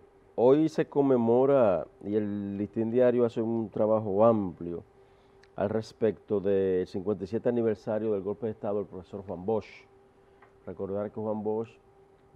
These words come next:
llega a la presidencia de la República a través de unas elecciones realizadas en mil novecientos cincuenta y dos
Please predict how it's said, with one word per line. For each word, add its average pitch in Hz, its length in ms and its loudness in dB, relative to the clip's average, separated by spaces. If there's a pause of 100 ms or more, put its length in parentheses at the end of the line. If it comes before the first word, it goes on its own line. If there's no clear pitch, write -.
(120)
llega 98 800 -2
a 80 760 -10
la 82 140 -10
presidencia 98 440 -8
de 107 60 -2
la 107 40 -6
República 110 460 -8
a 107 40 -6
través 95 340 -6
de 87 580 -4
unas 104 220 -8
elecciones 117 600 -6
realizadas 101 680 -8
en 87 440 -10
mil 117 240 -6
novecientos 104 580 -8
cincuenta 101 420 -8
y 131 40 -4
dos 135 320 -8